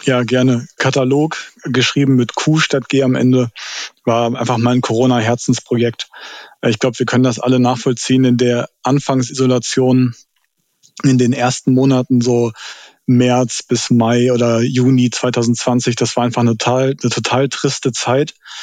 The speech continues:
in der man das Gefühl hatte, es passiert einfach alles gleichzeitig. Die Corona-Isolation, dann war die Flüchtlingskrise damals ganz prominent mit den, ähm, Flüchtlingslagern auf Moria,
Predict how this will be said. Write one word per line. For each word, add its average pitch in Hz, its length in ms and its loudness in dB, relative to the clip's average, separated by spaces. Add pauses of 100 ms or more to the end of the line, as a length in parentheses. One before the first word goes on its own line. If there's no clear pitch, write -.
(260)
in 127 60 2
der 127 100 4
man 131 140 2
das 127 140 0
Gefühl 135 300 0
hatte, 123 140 0
es 113 100 -4
passiert 127 340 -2
einfach 117 320 -2
alles 135 260 0
gleichzeitig. 131 840 0
Die 131 60 0
Corona-Isolation, 131 1200 2 (100)
dann 120 480 2
war 120 560 0
die 117 680 0
Flüchtlingskrise 135 760 0
damals 127 300 2
ganz 127 220 0
prominent 127 640 2
mit 123 180 2 (120)
den, 120 480 2
ähm, 117 260 2
Flüchtlingslagern 123 840 0
auf 113 220 -4
Moria, 131 640 0